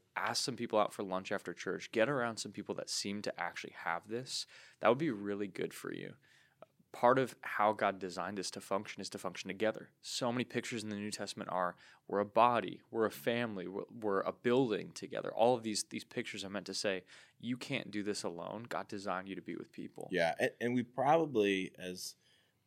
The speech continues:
Speaker 2: Westerners, take the idea of a personal relationship with Jesus a little bit too far. Part of our relationship with God is communal as God's people. So it's not just about you alone at home with your closet, like, it's you with God's people. Um,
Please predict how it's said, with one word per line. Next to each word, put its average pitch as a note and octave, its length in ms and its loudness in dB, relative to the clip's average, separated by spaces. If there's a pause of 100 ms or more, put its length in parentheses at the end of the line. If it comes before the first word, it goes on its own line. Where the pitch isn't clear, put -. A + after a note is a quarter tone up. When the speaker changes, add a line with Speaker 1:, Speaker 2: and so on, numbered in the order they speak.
(240)
Speaker 2:
Westerners, F2+ 960 0 (140)
take F#2+ 260 0
the F2 140 -4
idea E2 400 -4
of D2+ 100 -14
a D2 80 -16 (260)
personal G2+ 440 -2
relationship D#2+ 600 -6
with C#2+ 120 -16
Jesus D#2 400 -8
a D#2 60 -12
little D#2 180 -12
bit - 180 -12
too D#2 160 -10
far. - 360 -20 (600)
Part C3 220 12
of G2 100 4
our F2+ 100 6
relationship E2+ 600 -4
with D#2 220 -16
God D2 280 -6 (160)
is G2+ 300 2
communal E2+ 480 -10 (100)
as D#2+ 140 -14
God's E2 420 -4
people. D#2 480 -14
So F2+ 280 -8 (260)
it's A2+ 180 -2
not B2 220 4
just G#2 200 -4
about F#2+ 240 4
you F#2+ 160 -2
alone F2 360 -2
at E2 60 -14
home E2+ 220 -10
with D#2+ 220 -16
your D#2+ 120 -12
closet, D2+ 340 -14
like, D2 200 -12
it's - 360 -16
you F#2 240 -4
with D#2+ 160 -8
God's C#2+ 260 -14
people. C#2 400 -20 (400)
Um, D2 140 -20